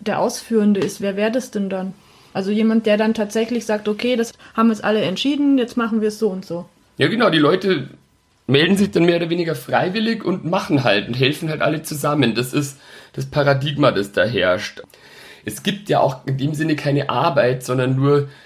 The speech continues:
Speaker 2: das, was getan werden muss, um sich eben selber zu versorgen. Oder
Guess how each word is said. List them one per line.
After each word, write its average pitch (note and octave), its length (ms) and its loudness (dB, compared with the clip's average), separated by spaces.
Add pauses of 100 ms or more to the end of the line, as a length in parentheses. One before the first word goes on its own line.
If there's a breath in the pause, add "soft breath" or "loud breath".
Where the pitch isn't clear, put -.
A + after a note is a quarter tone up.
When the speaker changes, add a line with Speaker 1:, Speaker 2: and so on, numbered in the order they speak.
(280 loud breath)
Speaker 2:
das, C#3 220 -2
was C#3 120 -2
getan C3+ 480 0
werden A#2+ 280 2
muss, C#3 300 -2
um C3 180 0
sich C3 200 -2
eben B2+ 200 -2
selber B2 320 0
zu B2+ 120 -8
versorgen. C3 680 0
Oder B2+ 360 0